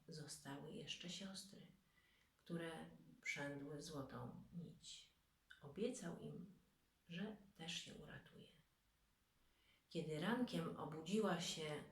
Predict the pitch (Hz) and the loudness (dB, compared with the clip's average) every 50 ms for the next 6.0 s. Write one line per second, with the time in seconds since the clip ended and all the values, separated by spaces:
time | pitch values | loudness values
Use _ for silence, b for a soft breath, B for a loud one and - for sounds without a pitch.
0 | - - 165 - - - 180 190 190 190 190 180 180 175 165 170 165 147 - - | -12 -8 -4 -4 0 4 6 6 8 8 6 4 4 4 4 4 4 4 4 2
1 | B B B B B B B B B B _ _ _ - - 151 151 156 156 - | B B B B B B B B B B _ _ _ -4 -2 0 0 0 0 0
2 | - 165 165 170 - 160 - - - 185 180 175 175 180 170 160 165 165 - - | 0 0 0 0 0 0 0 0 0 0 2 4 4 6 6 4 2 2 4 4
3 | 208 202 180 175 170 160 165 170 170 165 165 160 156 156 - - - - 180 180 | 6 8 8 8 6 6 6 6 6 6 6 6 4 2 -2 -6 0 4 6 8
4 | 185 196 226 262 294 277 233 202 160 151 151 156 151 151 151 151 165 175 190 202 | 10 12 12 12 12 12 12 10 10 6 4 2 2 2 0 2 4 6 6 6
5 | 202 - - - - - - - - - 220 - - - - - 208 226 - | 6 6 2 0 0 0 0 0 0 2 0 -2 -4 -2 2 4 4 4 4